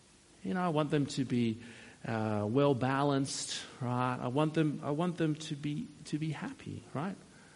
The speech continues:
But can you see, if that is our goal, if that's what we're living for, if that's what we're tempted to think, this is the God, this is the good, sorry, that God is working,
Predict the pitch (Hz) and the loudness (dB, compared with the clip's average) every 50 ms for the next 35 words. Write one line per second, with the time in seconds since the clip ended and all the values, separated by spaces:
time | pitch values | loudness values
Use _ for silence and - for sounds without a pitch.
0 | - - - - - - - - - - - - - - - - - - - 190 | -20 -20 -20 -20 -20 -20 -20 -20 -20 -20 -20 -20 -20 -20 -20 -20 -4 0 0 2
1 | 185 - 214 208 208 196 208 - - 208 214 214 190 170 185 - - - 180 196 | 4 4 6 6 6 6 4 2 2 4 4 4 4 2 2 0 0 0 2 2
2 | 233 247 226 - 185 190 175 156 170 - 165 151 143 135 120 - 143 180 180 120 | 2 2 0 0 2 0 2 0 0 0 2 2 2 2 2 0 0 0 2 0
3 | 95 107 123 135 147 131 - - - - - - - - - - - - - 156 | 0 0 -2 -4 -6 -6 -8 -10 -16 -20 -20 -20 -20 -20 -20 -20 -6 0 0 0
4 | - - 185 233 269 - - - 208 - 180 180 160 156 165 185 175 170 165 151 | 2 2 2 2 2 0 0 0 2 4 6 6 8 8 8 8 8 8 6 4
5 | 123 - - 120 107 104 104 107 123 151 - - - - - - - - - 165 | 2 0 -2 0 2 2 2 0 -2 -4 -6 -10 -16 -20 -20 -10 0 4 4 6
6 | 165 226 226 269 - - - 247 208 226 214 214 - 208 220 220 - 196 - 180 | 8 8 6 6 6 4 2 4 6 6 6 6 6 6 6 6 6 4 4 4
7 | 170 170 - 196 190 175 143 131 175 220 240 233 - 240 214 180 165 185 165 143 | 4 6 6 6 6 6 6 6 6 6 6 6 6 6 4 6 6 6 6 6
8 | 117 165 170 180 180 170 156 143 139 143 - - - - 156 175 202 - 196 175 | 6 4 4 6 6 8 8 6 6 2 -2 -2 0 2 4 4 6 6 6 4
9 | 139 - 156 139 135 - 240 233 196 170 - - 165 151 147 143 139 139 127 - | 6 4 4 4 4 6 10 10 10 10 10 6 6 6 8 8 6 4 2 2
10 | - 147 151 151 147 147 151 - - 131 120 113 151 - 147 143 165 170 185 185 | 0 2 4 4 4 4 2 2 0 0 0 0 -4 -6 -4 -2 0 2 2 2
11 | 180 180 135 120 110 101 101 101 123 139 | 0 -2 -4 -4 -2 -2 -2 -2 -2 -4